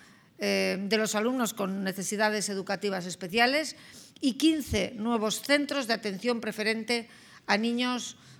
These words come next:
con trastornos dentro del espectro autista. También hemos ampliado el programa bilingüe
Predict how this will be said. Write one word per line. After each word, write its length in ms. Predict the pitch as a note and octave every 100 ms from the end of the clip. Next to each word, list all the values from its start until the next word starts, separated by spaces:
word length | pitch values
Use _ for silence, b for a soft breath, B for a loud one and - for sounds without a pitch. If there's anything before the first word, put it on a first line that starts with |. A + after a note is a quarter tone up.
| B -
con 220 | A2 G2
trastornos 640 | G3 F#3+ - A3 A3+ A3
dentro 300 | A3 G#3+ A3
del 140 | G3+ F#3+
espectro 500 | F3+ A3 G#3 G3+ F#3
autista. 580 | F3 F3+ D#3+ - F3 F3+ - _ b b b b b
También 420 | A3 G#3+ A3 D4
hemos 220 | C4+ A3+ A3
ampliado 420 | G3+ A3 G#3+ G#3
el 80 | G3
programa 380 | G3+ G3+ G3+
bilingüe 580 | F#3+ G#3+ B3 B3 D4 D4+